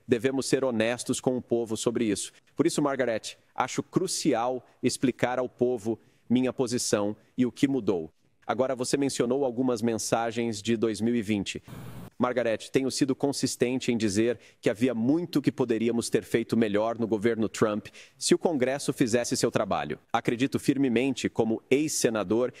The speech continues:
que o Congresso não é só um clube de debates de elite, não é só um lugar para senadores e deputados reclamarem dos problemas. É um fórum para governar. Então, havia muitas questões na fronteira, nas tarifas, por exemplo,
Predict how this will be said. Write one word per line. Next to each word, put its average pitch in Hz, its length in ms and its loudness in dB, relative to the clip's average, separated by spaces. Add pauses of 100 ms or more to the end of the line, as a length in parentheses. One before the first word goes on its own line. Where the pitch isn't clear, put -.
(140)
que - 100 2
o 143 60 0
Congresso 151 640 0
não 190 180 2
é 175 100 0
só 151 220 0
um 135 80 -2
clube 143 300 0
de 127 100 2
debates 110 500 -2
de 117 120 2
elite, - 520 -4
não 127 200 2
é 127 80 -2
só 131 340 0
um 127 100 0
lugar 117 380 0
para 110 160 -4
senadores 117 640 0
e 117 40 0
deputados 110 680 -2
reclamarem 110 580 0
dos 101 160 -4
problemas. 95 640 -2
É 127 80 4
um 139 80 2
fórum 135 360 0
para 101 80 -4
governar. 92 420 -2 (100)
Então, 147 540 0
havia 139 260 0
muitas 208 280 -4
questões 165 440 -2
na 131 80 2
fronteira, 135 460 -2
nas 110 160 -2
tarifas, 120 400 -2
por 117 160 0
exemplo, 113 420 0